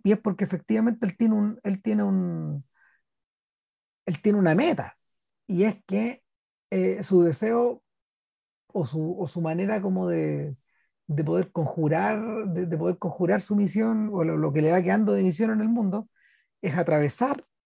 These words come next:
es atravesar esa, esa piscina terma con una vela en las manos,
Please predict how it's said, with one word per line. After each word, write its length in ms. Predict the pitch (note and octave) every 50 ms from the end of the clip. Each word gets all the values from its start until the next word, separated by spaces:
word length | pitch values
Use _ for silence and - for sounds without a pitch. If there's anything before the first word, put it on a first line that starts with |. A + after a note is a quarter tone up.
| _ _ _
es 160 | - C#3+ D#3
atravesar 720 | F#3 E3 E3+ D#3+ D#3 D#3 C#3+ - - G3+ G#3 G3+ A3 - _ _ _ _ _ _ _ _ _
esa, 380 | - F3 - - G#3 G3+ G3 G3+
esa 420 | G3 G#3 A#3+ - - E3 - G3
piscina 400 | E3+ F3+ D3 - G3+ G3 G3+ G3+
terma 380 | F#3 A#3 F#3+ E3 E3 G3 B3 - _ _ _ _ _ _ _ _ _ _ _ _ _ _ _
con 140 | - E3+ E3
una 200 | F#3 G3 G3+ F#3+
vela 220 | G3 A3 A3+ A3+ G#3+
en 80 | G3
las 100 | E3+ D3+
manos, 360 | F3+ A3 A3+ G3 D3 C3+ B2